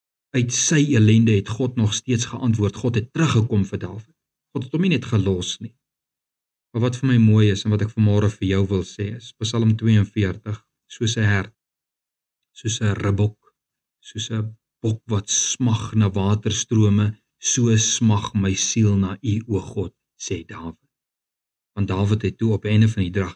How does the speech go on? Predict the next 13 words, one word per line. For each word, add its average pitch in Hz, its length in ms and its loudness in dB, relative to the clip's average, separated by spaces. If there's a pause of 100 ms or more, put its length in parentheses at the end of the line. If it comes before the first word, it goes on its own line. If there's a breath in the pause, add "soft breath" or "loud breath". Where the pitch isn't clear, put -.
(140)
teruggegaan 101 520 -4
na 92 80 -4
die 90 160 -4
Here 98 240 0
toe 104 140 -4
en 85 100 -8
gesê, - 320 -10
"Here, 87 240 -8
ek - 140 -14
het 110 140 -10
'n 98 40 -4
fout 92 400 -4
gemaak." 92 320 -16